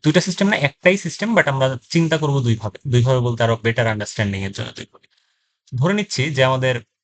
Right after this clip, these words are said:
একটা থ্রি ডি সারফেস আছে। এই থ্রি ডি সারফেসের উপর একটা কিউ চার্জ, এইটা কিউ amount of charge, ঠিক আছে? আহ, এর ভ্যালু তো দেই নাই, ওকে, ধরে নিচ্ছি কিউ amount of charge। এই কিউ amount of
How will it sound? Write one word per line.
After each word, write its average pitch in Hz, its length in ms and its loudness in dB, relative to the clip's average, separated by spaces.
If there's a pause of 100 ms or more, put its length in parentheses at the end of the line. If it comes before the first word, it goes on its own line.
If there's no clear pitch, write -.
(1120)
একটা - 260 -8
থ্রি 175 160 2
ডি 156 140 0 (580)
সারফেস 135 480 0
আছে। 113 160 -10 (120)
এই 131 140 0
থ্রি - 160 0
ডি 156 100 2
সারফেসের 165 500 0
উপর 139 200 0 (560)
একটা 117 180 -6
কিউ 160 280 2
চার্জ, 139 260 2 (640)
এইটা 113 240 -4 (760)
কিউ 147 100 -2
amount 113 280 -2
of 107 200 -18
charge, 123 200 -8 (120)
ঠিক 175 140 2
আছে? 170 160 -4 (640)
আহ, 107 200 -6
এর 117 140 0
ভ্যালু 107 260 -4
তো 131 120 -6
দেই 127 160 -6
নাই, 123 180 -8 (140)
ওকে, 110 260 -10 (200)
ধরে 123 200 -2
নিচ্ছি 120 220 -2
কিউ 139 160 0
amount 113 300 0
of 110 180 -10
charge। 135 220 -4 (580)
এই 147 160 -2
কিউ 156 140 2
amount 170 340 0
of 156 60 -6